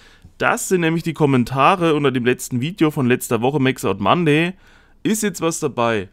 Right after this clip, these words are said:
was wir heute machen können? Marc Niemals, der gerade auf dem Weg mit seinem Bruder Pierre hierher nach Hibu ist. Die fahren also gerade mit dem Zug. Meine Vorschläge wären wieder, wohin genau?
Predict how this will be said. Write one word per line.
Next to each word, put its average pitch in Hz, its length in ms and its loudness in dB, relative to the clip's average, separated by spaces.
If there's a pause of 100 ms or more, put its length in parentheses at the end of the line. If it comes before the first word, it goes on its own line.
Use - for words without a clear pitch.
(120)
was 135 240 -4
wir 139 160 2
heute 123 240 0
machen 107 340 -6
können? 87 340 -10 (100)
Marc 139 400 0
Niemals, 143 800 0 (140)
der 117 140 -4
gerade 127 240 2
auf 139 100 -2
dem 120 260 -4
Weg 180 320 0
mit 165 140 -2
seinem 127 200 0
Bruder 139 260 0
Pierre 165 560 -2 (240)
hierher 147 460 -6
nach 143 180 -6
Hibu 208 380 -4
ist. - 460 -4
Die 117 120 -6
fahren 147 320 -4
also 123 260 -4
gerade 120 280 -2
mit 127 160 -6
dem 113 180 -4
Zug. 170 440 -4 (480)
Meine 208 300 2
Vorschläge 175 580 0
wären 143 220 2
wieder, 147 300 2
wohin 156 320 2
genau? 123 640 0